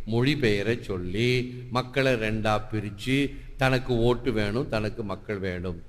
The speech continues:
என்கின்ற இந்த பிரித்து ஆளுகின்ற சூழ்ச்சிதான்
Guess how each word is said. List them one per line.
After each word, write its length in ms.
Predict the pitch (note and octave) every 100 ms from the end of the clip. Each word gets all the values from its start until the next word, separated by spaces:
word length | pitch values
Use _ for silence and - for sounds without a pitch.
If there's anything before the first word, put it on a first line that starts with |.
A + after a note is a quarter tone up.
| - - -
என்கின்ற 800 | C3 C#3 C3 B2+ B2 C#3 D3 C#3 - - - - - -
இந்த 240 | A2 A2
பிரித்து 720 | G#2+ - D#3 E3+ F3+ D#3+ - E3+
ஆளுகின்ற 960 | C3 C3 D3 C3+ A2+ G2 G#2 G#2 G#2 - - - - - -
சூழ்ச்சிதான் 760 | C#3 C3 - A#2 G#2 G2+ B2 F#3